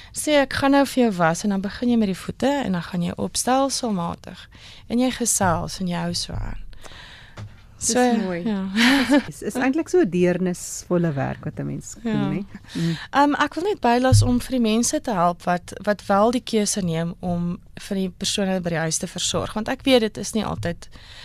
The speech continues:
Speaker 1: haalbaar om dit te kan doen nie. Ons het ondersteuningsgroepe wat hulle ook kan bywoon. Ons het een keer 'n maand het ons, uh, Dementia Conversations,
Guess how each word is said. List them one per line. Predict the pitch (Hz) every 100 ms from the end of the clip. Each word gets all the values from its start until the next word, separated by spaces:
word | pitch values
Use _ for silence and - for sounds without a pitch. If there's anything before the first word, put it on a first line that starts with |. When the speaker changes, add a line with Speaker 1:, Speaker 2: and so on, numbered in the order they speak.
| - -
Speaker 1:
haalbaar | 196 196 196 175 156 160 - -
om | - 185
dit | 175
te | 180
kan | 180 175
doen | 170
nie. | 175 190 - - - -
Ons | 233 226
het | 226 220 - - -
ondersteuningsgroepe | 214 220 - 247 247 - 240 226 214 214 208 - -
wat | - 190 196
hulle | 196
ook | 202 -
kan | 202 190
bywoon. | 180 180 185 185 196 - - -
Ons | 247 254
het | 262
een | 269
keer | 285 269
'n |
maand | 233 233 240
het | 240 226
ons, | 208 208 208 208 - -
uh, | 202 190 190
Dementia | 190 180 190 226
Conversations, | 226 220 214 240 247 - 392 -